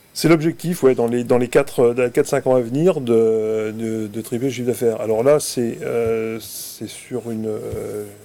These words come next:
je dirais, c'est partie de croissance, euh, de, effectivement de croissance interne et de développement de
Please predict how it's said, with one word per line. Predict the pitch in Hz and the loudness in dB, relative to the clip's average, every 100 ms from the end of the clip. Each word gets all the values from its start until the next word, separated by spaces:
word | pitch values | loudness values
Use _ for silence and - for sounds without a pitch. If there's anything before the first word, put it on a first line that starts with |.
| - _ _ | -20 _ _
je | 104 | -20
dirais, | 107 110 | -12 -10
c'est | - - 104 92 - - - - _ - - - | -10 -10 -12 -16 -20 -20 -20 -20 _ -20 -20 -10
partie | - - | -8 -4
de | 131 | -2
croissance, | 127 143 123 - 135 120 - | 0 0 0 0 -2 -2 -4
euh, | 117 110 110 | -2 -2 -2
de, | 117 | -6
effectivement | 117 120 107 123 131 | -8 -10 -10 -4 -4
de | 120 | -4
croissance | 117 120 127 113 | -2 -2 -2 -4
interne | 123 110 131 117 | -4 -2 -2 -2
et | |
de | 104 107 | -6 -10
développement | 110 131 131 117 127 127 | 0 2 2 0 -4 -4
de | 117 104 | -4 -4